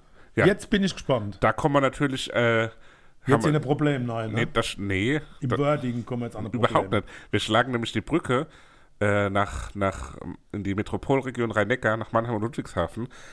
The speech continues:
Speaker 1: Es ist nämlich ein Anführer und Häuptling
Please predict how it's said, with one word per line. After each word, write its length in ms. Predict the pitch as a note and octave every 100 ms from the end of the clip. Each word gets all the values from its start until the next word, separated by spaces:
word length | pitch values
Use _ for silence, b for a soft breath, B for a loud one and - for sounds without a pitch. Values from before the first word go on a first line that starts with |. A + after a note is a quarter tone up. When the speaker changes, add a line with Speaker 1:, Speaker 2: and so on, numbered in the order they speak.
| B
Speaker 1:
Es 180 | - -
ist 200 | C3 -
nämlich 360 | F#2 F#2 - -
ein 200 | F#2 A2 F#2+
Anführer 440 | F#2 - A#2 D3
und 140 | A2 F#2+
Häuptling 520 | F2+ - A2 A#2+